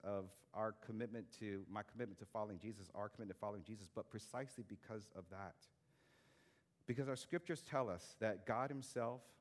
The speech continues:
is our peace, who has made the two groups one and has destroyed the dividing wall of hostility. Those are beautiful words.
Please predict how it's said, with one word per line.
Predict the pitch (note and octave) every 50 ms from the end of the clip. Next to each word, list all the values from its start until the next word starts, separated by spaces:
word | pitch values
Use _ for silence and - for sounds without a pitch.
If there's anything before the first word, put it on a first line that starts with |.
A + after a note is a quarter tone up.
| - _ _ _ _ _ _ _ _ _
is | G#2+ A2 G2+ A2+
our | G#2 F#2+
peace, | - - A2+ A2+ A#2+ B2+ - - - - - - _ _ _ _ _ _ _ _ _ _ _ _ _ _ _ _ _ _
who | A#2+ B2
has | B2 A2+
made | A2+ A#2+ B2 B2
the | A#2+ A2+
two | - - - C#3 C3+
groups | B2 A2 A#2 B2 A#2+ - -
one | A2 G#2+ G#2+ G#2+ A2+ A#2+ C3 C3+ C3 - - - - - - _
and | - A2+ A2+ A#2
has | A#2 A2+ A2+
destroyed | - A#2+ A2 - - - - - B2 A#2+ A#2+ B2 B2+ C#3 C#3+ C#3+ B2+ - _ _ _ _ _ _ _
the | - A2
dividing | G2+ B2 A2 G2+ A2+ G#2+ A2+ B2+ C#3 C3+ B2+ A2+
wall | G#2+ A2 A2 A2 A2 A2 A2+ A2+ A#2 A#2 A2 - - - - _
of | G2 G2
hostility. | - F#2 F#2+ - - G2+ F#2+ F2+ F2+ E2 E2 E2 D#2+ - - _ _ _ _ _ _ _ _ _ _ - - - - - - _ _ _ _ _ _ _ -
Those | A#2 A#2 C#3
are | B2
beautiful | - A#2+ A#2+ A#2+ A#2 - A2+ G#2+
words. | G2+ G2+ G2+ G2 F#2 E2 - - -